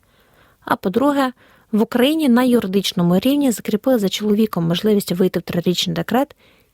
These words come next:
тільки у дві тисячі двадцять першому році. Тобто не так і давно. А ти багато знаєш чоловіків, які скористалися такою можливістю?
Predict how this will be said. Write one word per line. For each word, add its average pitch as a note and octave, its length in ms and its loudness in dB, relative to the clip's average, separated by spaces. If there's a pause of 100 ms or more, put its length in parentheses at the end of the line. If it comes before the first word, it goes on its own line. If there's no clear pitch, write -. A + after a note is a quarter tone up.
(120)
тільки C#4 540 0 (500)
у B3 80 4
дві A3 140 0
тисячі A3+ 460 -2
двадцять F3+ 380 -2
першому F#3 400 0
році. F3 300 -2 (720)
Тобто B3 280 -2
не F3 100 0
так G3 200 -2
і - 20 0
давно. E3+ 300 -6 (680)
А A#3+ 100 -2
ти F#3+ 340 -2 (180)
багато B3 480 -2
знаєш F#3+ 380 0
чоловіків, F3+ 600 -2 (340)
які G#3 300 0
скористалися A#3+ 680 -4
такою G3 360 -2
можливістю? D#3+ 500 -8